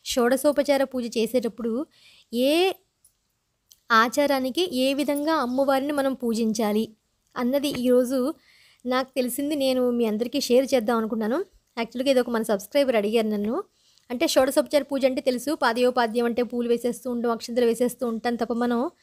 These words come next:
ఏ, ఎక్కడెక్కడ అమ్మవారికి ఏ రకంగా మనం చెయ్యాలి, మంత్రాలు రాని వాళ్ళు కూడా సులభంగా చేసుకునే విధంగా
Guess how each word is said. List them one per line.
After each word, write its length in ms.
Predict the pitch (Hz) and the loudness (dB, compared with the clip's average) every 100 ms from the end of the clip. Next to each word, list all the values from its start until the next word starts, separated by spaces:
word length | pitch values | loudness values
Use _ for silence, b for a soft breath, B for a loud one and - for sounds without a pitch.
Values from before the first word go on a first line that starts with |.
| b b b b b | b b b b b
ఏ, 160 | 233 247 - | 0 0 0
ఎక్కడెక్కడ 500 | 240 233 320 311 320 | -8 -4 -2 0 2
అమ్మవారికి 440 | 330 277 285 294 285 | 2 2 -2 -2 -4
ఏ 160 | 254 | 0
రకంగా 420 | 269 277 285 285 277 | 0 -2 -6 -2 -2
మనం 320 | 254 277 370 311 269 | -2 -2 -6 -4 -2
చెయ్యాలి, 440 | 220 214 208 214 - _ _ - | 0 2 0 -4 -10 _ _ -4
మంత్రాలు 500 | 220 240 240 311 302 | -2 -2 0 0 2
రాని 320 | 247 226 240 | 2 2 2
వాళ్ళు 220 | 254 247 | 2 2
కూడా 280 | 240 233 247 | 0 0 0
సులభంగా 560 | - 240 240 269 294 302 | 0 0 0 0 0 -2
చేసుకునే 440 | 277 240 - 240 | 0 -4 -4 -4
విధంగా 460 | 208 196 214 214 | -4 -2 -2 -2